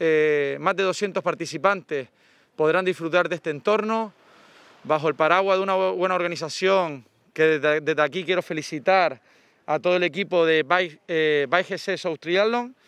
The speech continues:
además de contar con la presencia de la Federación Canaria de Triatlón, a lo que desde aquí también queremos agradecer toda la, su labor y, y que estén de la mano con el organizador para, eh,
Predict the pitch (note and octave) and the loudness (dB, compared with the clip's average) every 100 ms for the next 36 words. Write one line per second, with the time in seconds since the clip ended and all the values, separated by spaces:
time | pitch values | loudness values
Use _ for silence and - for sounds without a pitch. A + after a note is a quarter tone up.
0 | _ _ _ _ _ D#3+ F3 F3 F3+ G3 | _ _ _ _ _ 0 2 2 0 0
1 | E3+ E3+ F#3 G#3 F3 E3 F3 F3+ F#3+ F3+ | -2 0 0 0 -2 -4 0 0 0 -2
2 | F3+ F3 E3 F#3 F3+ F#3+ F3+ E3+ - D#3 | 0 -2 -4 -8 -6 -2 0 0 -2 -4
3 | D3+ - F3+ F3 E3 E3 E3+ D#3 D#3+ D#3 | -4 -2 -4 -2 -2 0 0 0 0 2
4 | E3+ F#3 E3 _ _ _ _ _ C#3+ D3 | 0 -2 -12 _ _ _ _ _ -2 0
5 | C#3 C#3+ D3 C#3+ C3+ E3 E3 E3 D#3+ D#3+ | -2 -2 -2 -2 -2 -2 -2 -2 -2 -2
6 | E3+ E3 D#3 D3+ C#3+ - F3 F3 E3+ _ | -2 -2 0 0 -2 0 0 0 -4 _
7 | _ _ - F#3 G3 G3 - F3 E3 F#3 | _ _ 2 4 4 0 -2 0 2 2
8 | G3+ G#3 G3+ _ _ _ _ E3+ D#3+ D#3+ | 2 0 -2 _ _ _ _ -4 0 0
9 | D#3 D3 C#3+ C#3+ A3 B3+ B3 D3+ D#3 F3+ | 0 -2 -4 -8 -12 -14 -12 -6 -4 -2
10 | F3 F3 E3 F3+ F#3 F3+ F3 _ _ _ | 0 0 0 0 0 -4 -6 _ _ _
11 | - D#3 D#3 D#3 D3 D3+ C#3+ D3+ E3 - | -4 -2 0 0 0 -4 -4 -2 0 0
12 | E3 E3+ F3 F3+ - D3+ C#3+ C3+ B2+ D3 | 0 2 2 0 -2 -4 -4 -4 -8 -12